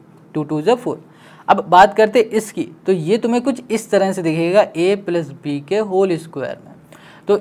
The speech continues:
ए प्लस बी का होल स्क्वायर क्या होगा भैया, ये हो जाएगा हमारे पास ए स्क्वायर, ठीक है, प्लस बी स्क्वायर प्लस टू ए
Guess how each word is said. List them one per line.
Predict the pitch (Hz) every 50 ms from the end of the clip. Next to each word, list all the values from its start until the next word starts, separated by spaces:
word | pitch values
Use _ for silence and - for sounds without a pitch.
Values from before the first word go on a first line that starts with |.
| 202 170
ए | 196 226 254
प्लस | 247 247 233 226 226
बी | 190 175 190 190
का | 175 233 233
होल | 214 185 170 180 196 202 202 196
स्क्वायर | 202 - - 170 151 156 175 175
क्या | 170 190 180
होगा | 185 185 185 196
भैया, | 185 185 180 180 190 214 233 - - -
ये | 156 165
हो | 185 190 185 180
जाएगा | 175 180 180 180 202
हमारे | 190 175 170 170 170 175 190 185
पास | 190 - 185 190 196 202 - - - - - - - _ -
ए | 160 175 190 202 208
स्क्वायर, | 208 - - - 214 208 214 220 - - - _ _ _ -
ठीक | - 185 208
है, | 208
प्लस | 202 - - 170 180 202 196 - - _ - - - _ _ _ - 143
बी | 131 131 165 190 208 220 233 214
स्क्वायर | 220 - - 202 190 196 214 208 - - _ _ _ _ _ _ -
प्लस | 165 170 202 196 - - - - _ - -
टू | 226 233 247 - - - - -
ए | 165 165 170